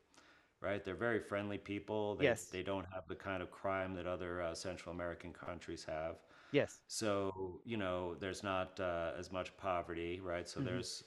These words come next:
Speaker 1: there's good things, but, uh, you know, as you said, right, the globalists have infiltrated,
Speaker 2: Mm-hmm.
Speaker 1: and, um, you know,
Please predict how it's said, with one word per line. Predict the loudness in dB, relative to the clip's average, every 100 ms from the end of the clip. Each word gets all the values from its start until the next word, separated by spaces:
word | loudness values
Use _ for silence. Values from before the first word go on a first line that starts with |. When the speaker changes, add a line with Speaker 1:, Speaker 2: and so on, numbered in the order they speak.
| -6
Speaker 1:
there's | -4 -2 -4
good | 0 0 2
things, | 0 -2 -4 -8
but, | 2 6 6 4 -6 -20 -20 -20 -20 -8
uh, | -2 0 0
you | 0 0
know, | 2 0 -2 -6 -4
as | -2 0
you | -2
said, | 4 4 4 2 -6 -4
right, | 0 0 -2
the |
globalists | -2 0 0 0 -4 -4
have | -6 -4
infiltrated, | -6 -6 -6 -4 -4 -4 -8 -12 _ _ -20 -20 -10 -2
Speaker 2:
Mm-hmm. | 0 0 -4 -6
Speaker 1:
and, | -2 -2 -2 -4 0
um, | 0 2 0 -4 -8 -12 _ -14
you | -8
know, | -4 -2 -4